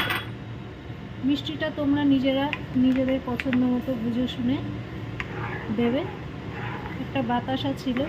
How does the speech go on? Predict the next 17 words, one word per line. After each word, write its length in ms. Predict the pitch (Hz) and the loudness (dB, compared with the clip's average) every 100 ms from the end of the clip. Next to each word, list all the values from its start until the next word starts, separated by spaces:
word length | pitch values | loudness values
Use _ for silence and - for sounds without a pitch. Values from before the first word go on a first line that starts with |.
| - - - - - - | -4 -6 -6 -8 -6 -2
সেটাও 280 | 254 254 254 | 0 2 2
আমি 220 | 240 240 | 2 2
এর 80 | 233 | 2
মধ্যে 280 | 226 214 240 | 0 0 0
দিয়ে 160 | 226 214 | 0 0
দিয়েছি। 360 | 220 214 - - - - - - - - - - - - - - | 0 -2 -2 -6 -8 -8 -8 -8 -8 -8 -8 -8 -8 -8 -6 2
চিনির 280 | 285 262 269 | 6 8 6
মধ্যেই 360 | 262 240 269 269 | 4 2 0 -2
ছিল 140 | 254 240 | -2 0
একটা 320 | 240 - 240 | -2 -2 -2
বাতাসা, 460 | 226 220 220 - 269 - - - - - - - - - | 0 -2 -4 -4 -6 -6 -8 -8 -6 -6 -8 -8 -8 -6
সেটাও 300 | 226 240 240 214 | -4 -2 -2 0
দিয়ে 180 | 214 208 | -2 0
দিয়েছি। 380 | 208 208 - 277 - - - - - - - - - - - - - - - - - - - - - 415 415 - - - - - - - - - - - - - 240 | -4 -4 -6 -6 -6 -6 -8 -8 -8 -8 -8 -8 -8 -8 -6 -6 -4 -4 -6 -6 -8 -8 -8 -6 -4 -4 -4 -6 -6 -6 -6 -8 -8 -8 -8 -6 -8 -8 -8 -6 0
এই 100 | 240 | 2
যে 100 | 220 | 2
বাতাসাটা 640 | 214 208 214 208 226 - | 0 -2 -4 -6 -6 -6